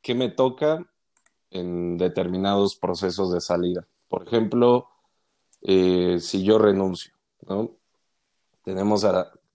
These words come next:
al clásico personaje que lleva dos años en la compañía,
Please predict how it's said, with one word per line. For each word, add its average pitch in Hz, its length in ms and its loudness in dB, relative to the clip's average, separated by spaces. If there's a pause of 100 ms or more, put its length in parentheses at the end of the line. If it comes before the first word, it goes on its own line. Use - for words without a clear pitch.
al 92 240 -10
clásico 104 540 -2
personaje 101 640 -6
que 90 320 -6 (680)
lleva 107 260 4
dos 101 260 2
años 101 300 -4
en 92 120 -8
la 87 80 -8
compañía, 120 800 -6